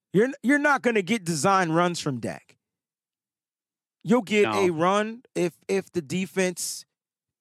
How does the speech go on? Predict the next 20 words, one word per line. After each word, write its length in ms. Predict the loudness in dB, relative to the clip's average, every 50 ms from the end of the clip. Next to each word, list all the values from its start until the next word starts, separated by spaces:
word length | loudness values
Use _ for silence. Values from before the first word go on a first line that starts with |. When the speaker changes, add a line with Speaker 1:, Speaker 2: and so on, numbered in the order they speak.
| _ -10
Speaker 1:
if 140 | -8 -6
he 120 | -6 -6 -6
can 200 | -2 -4 -2 0
read 220 | 0 -2 -2 -2 -4
the 60 | -4
def-, 240 | -4 -4 -6 -6 -6
if 160 | -8 -6 -2
he 160 | -2 -2 -2
can, 300 | -2 -4 -8 -8 -10 -14 -18 -20 -10 _
if 240 | -2 -2 0 0 0
Dak 300 | 0 2 2 2 0 -4 -10 -4
locates 580 | 0 2 2 0 0 0 -2 -2 -2 -4 -8
man 260 | -6 -4 -2 -2 -4 -4
coverage 440 | -2 -2 -2 -2 0 0 -2 -2
and 80 | -2 -4
he 60 | -4 -4
sees 280 | -6 -6 -6 -6 -6
his 160 | -4 -6 -4
guys 300 | -2 -2 -2 -2 -2 -4
covered, 400 | -4 -4 -4 -4 -2 -2 -4 -6